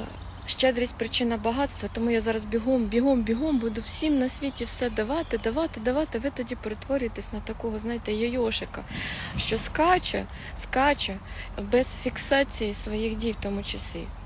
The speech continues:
Зупиніться, сконцентруйтесь, озирніться. Не розпиляйте свою енергію уваги, грошей наліво і направо на все підряд в надії, що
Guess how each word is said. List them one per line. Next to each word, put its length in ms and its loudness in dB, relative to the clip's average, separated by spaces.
Зупиніться, 760 2
сконцентруйтесь, 1300 0
озирніться. 760 0
Не 340 4
розпиляйте 760 2
свою 380 2
енергію 580 2
уваги, 520 2
грошей 680 0
наліво 600 6
і 40 8
направо 460 6
на 100 4
все 220 4
підряд 540 2
в 60 -2
надії, 400 4
що 300 2